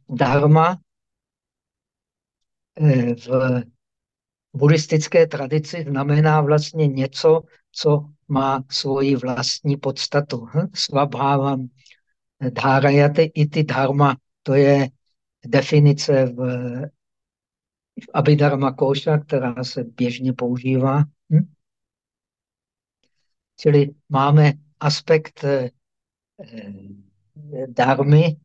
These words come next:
což je, eh, vlastně princip, dá se též, eh, v čínském buddhismu,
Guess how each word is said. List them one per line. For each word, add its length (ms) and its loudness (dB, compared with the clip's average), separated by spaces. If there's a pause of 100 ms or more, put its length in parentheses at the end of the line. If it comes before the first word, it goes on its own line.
(160)
což 320 -6
je, 320 2 (600)
eh, 720 -18
vlastně 600 -2 (560)
princip, 600 2 (140)
dá 200 0
se 220 2 (500)
též, 480 -2 (480)
eh, 160 -12 (800)
v 60 -20
čínském 540 2
buddhismu, 680 -2